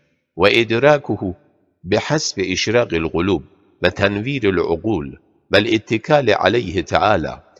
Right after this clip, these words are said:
والغوص في كلمات العترة الذين هم ألسنة الكتاب المبين. كما حدثنا عباس بن معروف عن حماد بن عيسى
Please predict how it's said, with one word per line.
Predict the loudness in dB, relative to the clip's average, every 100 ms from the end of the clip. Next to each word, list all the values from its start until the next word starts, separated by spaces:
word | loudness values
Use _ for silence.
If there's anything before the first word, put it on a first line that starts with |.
| _ 2
والغوص | 4 4 2 -2 -2 -4 -4
في | -4 -8
كلمات | -4 -2 0 -2 -4 -4
العترة | -2 -2 -4 -2 -2 -2 -6 _ _ _ 2
الذين | 2 4 2 0 -2
هم | -2 -4 -6 -8 _ _ _ -2
ألسنة | -2 0 -2 0 -2 -2
الكتاب | -6 -4 -4 2 2 2
المبين. | -6 -6 -4 -6 -8 -16 _ _ _ _ _
كما | 0 2 4
حدثنا | 2 0 0 -2 0 -2 -2 -4 _ _ 2
عباس | 2 4 2 2 -4
بن | -6 -4
معروف | 0 0 0 -4 -8 -18 _ _
عن | -4 -4
حماد | -2 -2 2 0 0
بن | -4 -2
عيسى | -2 -2 -4 0 0